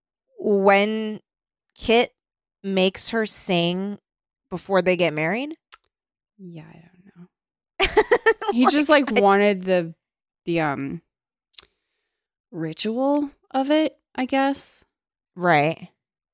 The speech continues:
Speaker 2: But
Speaker 1: So
Speaker 2: I guess it was really just another excuse to say Bad Moonlight some more. <laughs>
Speaker 1: A lot, yeah. 'Cause, 'cause, so, okay. So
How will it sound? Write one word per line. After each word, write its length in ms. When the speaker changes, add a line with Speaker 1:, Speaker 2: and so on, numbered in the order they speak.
Speaker 2:
But 320
Speaker 1:
So 420
Speaker 2:
I 120
guess 280
it 60
was 240
really 280
just 260
another 380
excuse 460
to 80
say 200
Bad 280
Moonlight 400
some 160
more. 260
<laughs> 80
Speaker 1:
A 100
lot, 480
yeah. 380
'Cause, 380
'cause, 180
so, 500
okay. 340
So 320